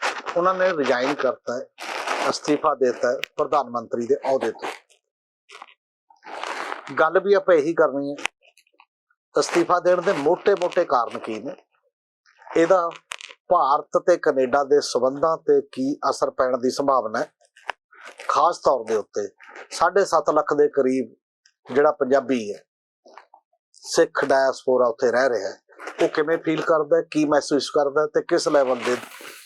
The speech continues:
ਦਬਾਅ 'ਚ ਹੈ। ਕਿਉਂਕਿ ਮੰਨਿਆ ਇਹ ਜਾਂਦਾ ਸੀਗਾ ਪਿਛਲੇ ਸਮੇਂ ਦੇ ਵਿੱਚੋਂ ਕਿ ਜਸਟਿਨ ਟਰੂਡੋ ਜਿਹੜੀਆਂ ਇਹ ਸਾਰੀਆਂ ਖੋਲ ਰਿਹਾ ਚੀਜ਼ਾਂ, ਉੱਥੇ ਘਰੇਲੂ ਸਿਆਸਤ ਦੇ ਵਿੱਚ ਦਬਾਅ ਸੀ ਉਹਦੇ ਤੇ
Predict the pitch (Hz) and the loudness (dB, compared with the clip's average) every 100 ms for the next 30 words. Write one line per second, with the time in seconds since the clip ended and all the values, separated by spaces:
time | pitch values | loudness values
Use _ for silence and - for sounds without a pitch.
0 | - _ _ _ - - 113 127 135 143 | -20 _ _ _ -10 -2 0 4 4 4
1 | 180 175 180 180 135 156 185 190 185 147 | 0 0 0 0 0 0 0 -2 0 0
2 | 135 135 - 151 156 143 135 123 - 117 | 0 -2 0 0 0 0 0 2 0 -4
3 | 107 104 104 135 151 - - - - _ | -4 -4 -6 -6 -8 -8 -10 -12 -16 _
4 | - 151 156 151 - 180 139 156 139 156 | -6 -2 0 0 0 0 0 -2 2 2
5 | 156 151 160 165 151 143 131 143 123 - | 2 -2 -2 -2 0 -2 -2 -4 -4 0
6 | 175 175 151 135 139 127 147 143 170 151 | 2 4 2 2 -2 -2 -2 -2 -2 0
7 | 180 170 131 165 175 165 - 147 135 151 | 2 2 2 2 4 2 2 2 2 0
8 | 139 135 127 - 139 123 127 131 143 143 | 0 2 0 0 -2 0 2 2 2 -2
9 | 131 135 127 110 | -2 0 0 -4